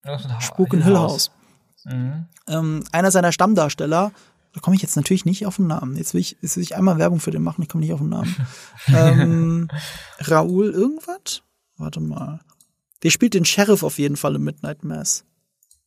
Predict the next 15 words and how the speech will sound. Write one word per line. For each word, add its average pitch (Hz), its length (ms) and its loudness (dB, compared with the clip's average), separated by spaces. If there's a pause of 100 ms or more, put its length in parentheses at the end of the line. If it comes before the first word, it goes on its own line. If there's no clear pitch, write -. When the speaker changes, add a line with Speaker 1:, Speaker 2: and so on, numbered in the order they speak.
(400)
Speaker 1:
Ach, 139 120 2
der 170 120 2
ist 165 100 -2
mir 147 80 4
aufgefallen 147 320 0
bei 135 80 -2
Twitter, 135 400 0
weil 120 120 2
er 123 80 4
irgendwie 139 160 0
gemeint 131 240 2
hat, 135 60 -2
er - 40 0
hat 127 60 -6
seine 131 180 -2